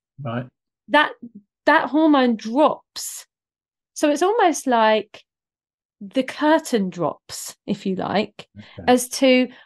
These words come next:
Speaker 2: whereas it's what a lot of women do is they people please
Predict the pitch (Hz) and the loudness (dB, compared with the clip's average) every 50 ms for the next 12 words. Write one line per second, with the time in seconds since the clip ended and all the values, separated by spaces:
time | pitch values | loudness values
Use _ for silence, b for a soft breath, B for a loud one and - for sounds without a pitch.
0 | B B _ _ - 220 262 294 311 339 349 330 277 240 233 233 - - 311 285 | B B _ _ -6 0 2 4 4 4 4 4 4 2 2 0 -4 -10 -10 -14
1 | 269 220 233 254 294 262 - - - - 247 247 254 294 285 277 294 - 277 285 | -12 -6 -2 0 0 0 0 -2 0 2 4 4 6 6 6 4 4 2 2 4
2 | 269 254 240 233 202 - 240 208 180 156 170 240 294 381 359 _ _ _ _ _ | 4 4 2 0 0 2 2 2 4 2 0 0 -2 -4 -6 _ _ _ _ _
3 | _ _ _ _ _ 240 254 240 - 262 240 247 - - 285 302 302 302 - 285 | _ _ _ _ _ 0 0 2 2 2 0 0 0 2 2 2 2 4 0 -2
4 | 226 - - 220 190 175 160 196 254 302 - - - - | -2 0 -2 -2 0 0 0 0 0 0 -2 -4 -12 -14